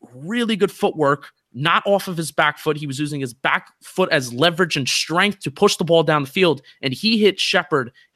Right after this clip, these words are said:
in stride. It had to be forty yards down the field. Beautiful throw. Beautiful game. Inside the ten-yard line, if Eli is looking as well as he's looking in that game,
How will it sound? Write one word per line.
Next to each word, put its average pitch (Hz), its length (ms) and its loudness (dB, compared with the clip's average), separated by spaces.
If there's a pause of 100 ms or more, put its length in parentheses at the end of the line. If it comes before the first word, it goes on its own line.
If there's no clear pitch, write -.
in 175 180 0
stride. 156 720 2 (340)
It 165 360 2
had 180 100 2
to 165 80 -2
be 135 120 -6
forty 175 340 2
yards 147 260 4
down 139 200 -2
the 120 40 -6
field. 117 300 -2 (320)
Beautiful 208 500 2
throw. 139 400 -2 (1080)
Beautiful 202 480 0
game. 143 420 -2 (1080)
Inside 190 420 0
the 180 60 -4
ten-yard 175 480 0
line, 226 300 0 (300)
if - 220 -4
Eli 202 340 2
is 175 140 -4
looking 185 300 -4
as 135 160 -6
well 165 180 0
as 175 120 -4
he's 165 240 -6
looking 170 440 -4
in 160 180 -4
that 165 220 -4
game, 220 360 0